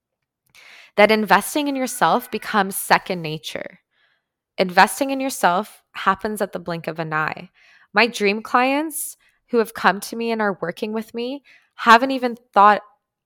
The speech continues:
about the investment or questioned the investment, right? And even if they have for a second and caught themselves, they took the empowered decision to step into that next level C E O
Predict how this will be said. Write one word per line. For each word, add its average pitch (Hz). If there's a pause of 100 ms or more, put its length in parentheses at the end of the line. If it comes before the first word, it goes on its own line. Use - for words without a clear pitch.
(200)
about 170 (280)
the 190
investment 170
or 180
questioned -
the 175
investment, - (380)
right? 180
And 202
even 247
if 262
they 240
have 196 (580)
for 196
a 196
second 180
and 185
caught 202
themselves, - (260)
they 190
took 277
the 254
empowered 185
decision 175 (800)
to 226
step -
into 180 (280)
that 185
next 185
level 185
C 180
E 160
O 185